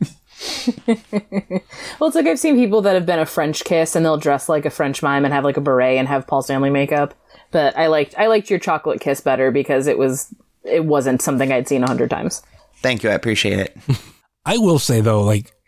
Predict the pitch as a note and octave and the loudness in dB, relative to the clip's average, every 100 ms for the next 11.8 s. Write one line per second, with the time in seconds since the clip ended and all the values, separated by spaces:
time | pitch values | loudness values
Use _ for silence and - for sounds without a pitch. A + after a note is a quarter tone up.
0 | _ B2 A2+ A2+ D#3+ F#3 G3+ D3+ G#2+ A#2+ | _ -2 2 2 4 4 2 4 4 2
1 | A#2+ A#2 B2+ A2+ G2+ A2+ C3 D3+ D#3+ D3 | 4 2 4 2 4 2 2 2 2 2
2 | A#2 A2 A2 A2 G#2+ - A#2 A2+ - A2+ | 2 2 2 2 2 2 2 2 0 0
3 | G2 G2 F#2 G#2+ B2+ D#3 F#3+ - G#3+ A#3 | 2 4 4 4 4 4 4 4 2 4
4 | B3+ - _ _ _ - C#3+ A#2+ C3+ D3+ | 4 2 _ _ _ -8 -4 0 0 2
5 | D#3 C#3 D3+ - D3+ F3 - D#3 D3+ G#3 | 2 2 0 0 0 0 0 0 2 2
6 | G3 D#3+ - B2+ C3 A#2 A#2 A2+ A2+ G#2+ | 2 2 0 0 0 2 2 2 4 4
7 | G#2+ A2 G#2+ G#2 - G#2 C3 B2+ - - | 4 4 4 2 0 0 0 0 -4 -16
8 | _ _ - C#3+ - G3 G3+ C#3 A2 A#2 | _ _ -4 -2 0 2 4 4 2 2
9 | C#3 C#3+ - A#2+ A2+ G#2+ - - - A#2 | 4 4 2 0 2 0 -2 -8 -2 2
10 | A2+ B2+ - - - E3 E3+ E3+ - - | 4 2 0 -2 0 2 4 2 0 -2
11 | G3+ G3+ - - - - - | 0 2 0 -6 -12 -10 -4